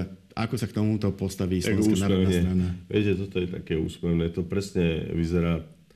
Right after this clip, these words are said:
Speaker 2: to je presne neodbornosť progresívneho Slovenska. Veď stačí počúvať tú Štolovú, alebo Truban chce odvolávať ministra, ktorý ešte ministrom ani nie je. O Šimečkovi, ktorého kočikoval celý denní Gen, to ani rozprávať nejdem. Tak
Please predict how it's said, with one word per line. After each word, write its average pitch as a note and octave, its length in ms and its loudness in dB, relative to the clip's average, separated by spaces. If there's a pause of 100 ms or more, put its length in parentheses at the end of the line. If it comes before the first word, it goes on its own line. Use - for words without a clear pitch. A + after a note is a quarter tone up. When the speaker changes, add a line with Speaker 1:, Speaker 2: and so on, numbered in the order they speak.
(340)
Speaker 2:
to - 100 -6
je G#2 80 2
presne F#2 380 0
neodbornosť E2+ 800 2
progresívneho D#2+ 720 -2
Slovenska. D#2+ 480 -4
Veď E2+ 100 -2
stačí F2+ 320 -2
počúvať E2+ 560 -2
tú E2 80 -4
Štolovú, D#2+ 640 0
alebo D#2 540 -2 (560)
Truban E2 420 2
chce - 180 -6
odvolávať E2 560 2
ministra, D#2+ 400 -2
ktorý D#2+ 240 -4
ešte D#2+ 220 -4
ministrom D#2+ 500 -2
ani D#2 160 -2
nie D2+ 260 2 (100)
je. D#2 40 -2 (640)
O D#2+ 80 -8
Šimečkovi, E2+ 720 0
ktorého E2 400 -2
kočikoval D#2 720 -4
celý E2 240 0
denní D#2+ 320 -2
Gen, D#2+ 400 -2
to E2 160 -2
ani D#2 160 0
rozprávať D#2 480 -2
nejdem. D#2 480 -4
Tak - 160 -8